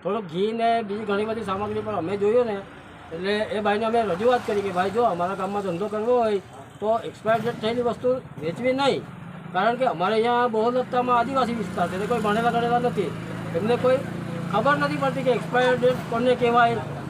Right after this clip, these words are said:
કે આ, આની શું મર્યાદા છે, એ લોકોને કંઈ ખબર નથી પડતી." આજે મારે જાણતામાં કે ઘણા બધા આદિવાસી કે જે લોકો કોઈ ભણેલા જ નથી, એ લોકો જે આવી વસ્તુ લઈને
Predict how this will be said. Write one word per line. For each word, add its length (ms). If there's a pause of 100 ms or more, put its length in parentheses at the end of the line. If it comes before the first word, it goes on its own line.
(120)
કે 60
આ, 260
આની 480
શું 260
મર્યાદા 420
છે, 120 (540)
એ 60
લોકોને 260
કંઈ 120
ખબર 260
નથી 200
પડતી." 400 (120)
આજે 360 (640)
મારે 260
જાણતામાં 580 (380)
કે 140
ઘણા 240
બધા 200
આદિવાસી 480
કે 300
જે 240
લોકો 220
કોઈ 180
ભણેલા 360
જ 120
નથી, 260 (220)
એ 100
લોકો 280
જે 80
આવી 220
વસ્તુ 260
લઈને 360